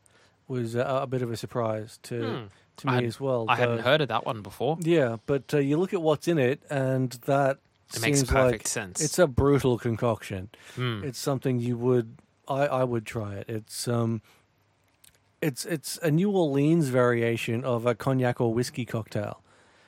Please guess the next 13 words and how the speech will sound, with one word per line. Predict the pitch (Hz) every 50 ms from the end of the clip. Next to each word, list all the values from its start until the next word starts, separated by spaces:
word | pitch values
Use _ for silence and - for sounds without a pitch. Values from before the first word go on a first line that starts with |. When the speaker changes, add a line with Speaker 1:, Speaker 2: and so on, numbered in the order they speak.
| _ _ _
Speaker 1:
and | - 143 127 123 123 127 135
it's | 151 147 - - - -
named | 156 156 170 180 165 143 127 117 113 117 120 - - - - - _ _
for | - - - 139 139 135
the, | 120 123 139 131 127 127 127 127
uh, | 127 127 127 127
Sazerac | 117 - - 147 139 127 139 135 135 131 127 - -
de | - 139 127
Forget | - - 139 135 131 123 110 123 123 117
Fils | - - - 147 147 139 127 123 113 107 110
brand | 107 117 120 120 117 117 117 113
of | 127 107 -
cognac, | - - 139 135 131 110 101 104 - - -